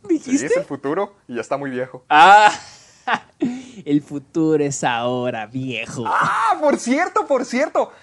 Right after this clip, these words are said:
Speaker 1: Te voy a, te, les voy a dar dos recomendaciones. Eh, una, un deslinde rápido. Eh, ahorita que he estado viendo mucho Amazon Prime y ya me vi toda la temporada de The Voice y también he estado viendo Malcolm por otra vez. Y estoy considerando hacerlo un,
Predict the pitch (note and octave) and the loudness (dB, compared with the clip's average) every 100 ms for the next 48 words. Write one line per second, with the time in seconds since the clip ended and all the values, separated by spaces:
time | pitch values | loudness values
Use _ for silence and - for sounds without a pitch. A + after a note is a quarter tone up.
0 | _ F#3+ G#3 A#3 G3 G#3+ G#3 G3 C4 C#4+ | _ -2 0 -2 -2 -2 -2 0 0 0
1 | B3 C4 C#4 B3+ A3+ F#3+ F3+ D#3 C3 D3+ | -2 -4 -4 -6 -4 -4 -4 -8 -8 -8
2 | D3+ D#3+ F#3 A3 A3 F#3+ G3+ G#3 G#3 G#3+ | -6 -4 -4 -2 -2 -2 -6 -8 -8 -4
3 | G#3 - A#3+ C4 C4 _ _ D3 D#3 D#3+ | -2 -2 -2 -8 -8 _ _ -4 -2 -2
4 | - - D#3+ E3+ G#3+ A3 - F#3+ G#3 - | -4 -2 -2 -2 -6 -6 -4 -2 -2 -6
5 | - D#3+ E3+ F#3 G3 F#3 F#3+ G#3+ G3 F#3+ | -14 -10 -8 -4 -4 -4 -10 -6 -6 -8
6 | F#3 D3+ D#3 F3+ B3 - C#3 D3 D3+ F3 | -12 -8 -4 -2 -4 -12 -10 -6 -4 -6
7 | E3+ F3 F#3 F#3 E3 D3+ C3+ C#3 D#3 C3+ | -10 -4 -2 0 -4 -6 -4 -2 -2 -6
8 | B2 F#3+ C#4+ - D3+ D3 C3+ C#3 C3+ C#3+ | -4 -2 -4 -8 -8 -8 -8 -12 -4 -4
9 | C#3 C#3+ C#3+ C#3+ C3+ D3 D3+ D3 B2+ - | -4 -6 -8 -8 -8 -10 -10 -10 -8 -4
10 | C3+ A#2 - C#3 B2+ C#3+ _ F#3+ F#3+ E3+ | -6 -6 -12 -14 -12 -12 _ -8 -6 -6
11 | D3+ E3+ A3 - _ - B2+ C#3 C#3+ D#3+ | -4 -4 -8 -12 _ -8 -6 -4 -4 -2
12 | F3 - E3 E3 E3 E3 E3+ | -4 -2 0 2 2 0 -4